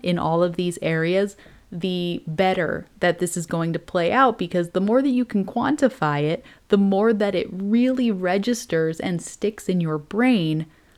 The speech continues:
that the goal is real. If you just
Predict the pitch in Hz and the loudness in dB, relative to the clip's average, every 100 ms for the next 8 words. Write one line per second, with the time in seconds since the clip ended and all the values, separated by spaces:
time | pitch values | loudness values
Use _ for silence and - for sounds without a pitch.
0 | - 180 170 170 160 170 175 170 170 160 | -4 -4 -2 -4 0 4 4 4 0 -4
1 | 151 151 180 156 - - _ - - - | -4 -2 0 0 -2 -8 _ -20 -20 -20
2 | _ 196 - 180 226 311 311 - - - | _ -4 -2 0 4 4 4 0 -10 -20
3 | - 196 196 196 - | -4 -2 -2 -4 -14